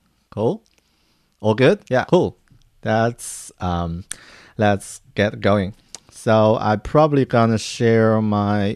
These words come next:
uh, screen. And, uh, 'cause we're going to walk through the agenda and some slides from,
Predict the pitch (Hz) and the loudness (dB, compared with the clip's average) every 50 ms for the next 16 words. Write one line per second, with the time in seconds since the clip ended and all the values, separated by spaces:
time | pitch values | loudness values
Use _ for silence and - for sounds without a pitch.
0 | - 82 95 98 95 92 92 - - - - - - 143 147 131 107 90 69 - | -6 -8 -6 -6 -4 -6 -6 -8 -10 -14 -14 -8 -4 -2 0 0 0 -2 -4 -8
1 | - - - - - _ - - - 120 123 123 123 120 123 131 127 123 123 127 | -14 -20 -20 -20 -20 _ -20 -12 -6 -4 -2 -2 0 0 -2 -2 -2 -4 -4 -6
2 | - - - - - - 131 120 120 117 110 113 113 - 123 117 110 - - 120 | -6 -8 -10 -8 -6 -4 -4 -2 -2 -2 -4 -4 -2 -2 0 0 0 -2 -2 -2
3 | 107 107 104 113 104 104 104 104 104 101 95 104 - _ _ _ _ - - 131 | -2 -2 -2 -2 -2 0 0 0 -2 -2 -4 -8 -12 _ _ _ _ -10 -10 -8
4 | 117 113 113 110 110 - - - - 117 117 113 113 98 107 104 101 98 98 98 | -4 -4 -4 -4 -6 -8 -12 -6 -4 -2 0 0 0 0 0 0 0 0 0 -2
5 | 101 - - - - - - _ - 117 104 - - 127 131 135 131 113 107 87 | -4 -6 -10 -14 -18 -20 -18 _ -10 -10 -4 -2 0 0 2 0 0 0 -2 -4
6 | 101 107 - - - - - - - _ _ - - 104 98 95 95 90 90 92 | -4 -8 -12 -14 -16 -20 -20 -20 -20 _ _ -8 -6 -4 -4 -2 -4 -4 -6 -8
7 | - - - - _ _ - - - - 107 95 95 92 90 90 87 87 87 90 | -10 -12 -16 -18 _ _ -20 -18 -10 -6 -4 -4 -2 -2 -2 -4 -4 -6 -6 -8
8 | 95 - - - - - - - - 92 92 95 95 98 107 110 - - - - | -10 -14 -18 -20 -18 -16 -14 -10 -8 -6 -4 -4 -4 -4 -4 -6 -8 -12 -14 -14
9 | - - - - - - - - 95 90 76 | -16 -16 -20 -20 -20 -20 -12 -8 -8 -6 -6